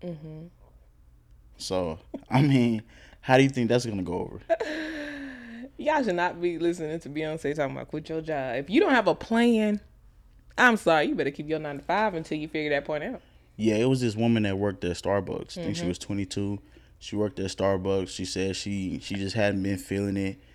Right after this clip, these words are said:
Speaker 1: She
Speaker 2: And
Speaker 1: wasn't motivated anymore,
Speaker 2: Yeah.
Speaker 1: you know.
Speaker 2: And then when the song came out, it was a sign.
Speaker 1: And she quit.
Speaker 2: When this song from Beyonce came out, it was, it's a sign for me to quit my job and, and pursue my dream.
Speaker 1: Yeah, granted, she, I think that she had something going on.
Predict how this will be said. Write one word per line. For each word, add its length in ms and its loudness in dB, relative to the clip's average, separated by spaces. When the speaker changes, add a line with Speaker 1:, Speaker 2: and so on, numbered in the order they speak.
Speaker 1:
She 120 -2
Speaker 2:
And 60 6
Speaker 1:
wasn't 200 2
motivated 600 2
anymore, 480 -2
Speaker 2:
Yeah. 300 -2
Speaker 1:
you 180 -6
know. 480 -8
Speaker 2:
And 160 -4
then 140 0
when 100 0
the 60 0
song 360 0
came 280 0
out, 160 0
it 80 0
was 120 -4
a 60 -8
sign. 520 -2
Speaker 1:
And 100 -4
she 140 -8
quit. 280 -2
Speaker 2:
When 120 -6
this 140 -2
song 260 0
from 160 -4
Beyonce 380 -2
came 240 -2
out, 240 -4
it 60 2
was, 140 2
it's 160 0
a 40 -4
sign 300 6
for 80 -4
me 100 2
to 80 0
quit 200 -2
my 140 2
job 340 2
and, 300 -6
and 220 -10
pursue 240 -6
my 160 -4
dream. 320 -6
Speaker 1:
Yeah, 240 6
granted, 460 4
she, 340 -6
I 100 4
think 280 0
that 160 0
she 160 -2
had 200 0
something 380 0
going 300 -6
on. 500 -6